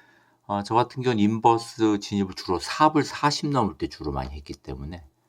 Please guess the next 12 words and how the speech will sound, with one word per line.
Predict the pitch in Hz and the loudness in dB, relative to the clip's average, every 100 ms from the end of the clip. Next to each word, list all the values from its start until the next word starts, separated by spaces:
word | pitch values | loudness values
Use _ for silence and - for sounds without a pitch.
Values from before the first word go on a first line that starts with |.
| _ _ _ _ - | _ _ _ _ -12
십이월 | - - - 147 | -10 -4 2 2
선물 | 117 139 135 120 | 0 -4 -2 -2
가격으로는 | 113 104 95 90 87 92 98 95 82 | 0 2 2 2 0 -2 -4 -6 -10
사 | - - 123 127 | -12 0 2 4
불 | 131 | 2
사십 | 107 - 127 135 - | 0 -4 -2 -4 -6
정도가 | - 85 69 65 - | -6 -4 -6 -10 -12
평단가입니다. | 117 98 76 73 65 60 - | -10 -8 -8 -10 -18 -20 -18
사 | - 78 73 | -6 -4 -4
불 | 73 71 | -6 -12
사십 | - 80 76 - | -12 -12 -14 -14
정도. | - 65 64 62 80 | -16 -16 -18 -16 -14